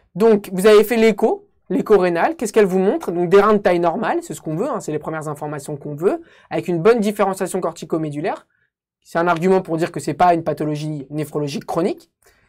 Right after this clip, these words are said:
Et il n'y a pas de dilatation des cavités pyélocaliciennes. Donc là, il n'y a pas d'obstacle, jusqu'à preuve du contraire. Il n'y a pas de sténose non plus des artères rénales. Et donc, la question que je vous pose maintenant,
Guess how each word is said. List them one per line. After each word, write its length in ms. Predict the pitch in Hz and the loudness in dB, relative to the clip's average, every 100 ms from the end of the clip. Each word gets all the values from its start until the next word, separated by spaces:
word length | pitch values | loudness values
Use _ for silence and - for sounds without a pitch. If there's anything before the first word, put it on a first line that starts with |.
| _ _ - | _ _ 2
Et 300 | 202 311 - _ _ _ _ - | 2 2 -6 _ _ _ _ -2
il 60 | |
n'y 80 | 180 | 0
a 60 | 185 | 2
pas 180 | 254 | 0
de 60 | 254 | 0
dilatation 480 | 214 233 220 220 254 | 2 2 2 0 -2
des 100 | 233 | 0
cavités 360 | 214 202 208 | 2 2 0
pyélocaliciennes. 800 | 196 220 220 214 196 185 156 156 - _ _ | -4 0 2 2 0 -4 -8 -10 -14 _ _
Donc 220 | 151 147 - | -14 -12 2
là, 140 | 202 | 2
il 40 | 240 | 2
n'y 60 | |
a 40 | 185 | 2
pas 120 | 208 | 4
d'obstacle, 480 | 220 214 156 - _ | 4 2 -4 -6 _
jusqu'à 240 | 160 - 170 | -14 -8 -4
preuve 160 | 185 | -4
du 80 | 175 | -4
contraire. 340 | 175 170 - - | -8 -10 -12 -14
Il 100 | - | -14
n'y 20 | |
a 40 | 156 | -2
pas 100 | 202 | -2
de 60 | |
sténose 320 | 202 214 220 214 | 0 2 2 4
non 120 | 202 | 0
plus 120 | 214 | 0
des 140 | 202 | 0
artères 280 | 190 180 185 | 0 0 -4
rénales. 340 | 180 180 113 - _ _ _ _ _ _ _ _ _ _ _ _ _ _ _ _ - _ _ _ _ | -4 -8 -10 -16 _ _ _ _ _ _ _ _ _ _ _ _ _ _ _ _ -20 _ _ _ _
Et 80 | 208 | 4
donc, 180 | 208 202 | 6 6
la 120 | 208 | 6
question 300 | 214 226 285 | 4 0 0
que 140 | 262 | 2
je 60 | 202 | 2
vous 160 | 175 196 | 2 0
pose 300 | 262 247 175 | 2 2 2
maintenant, 500 | 180 202 202 208 | 2 2 2 0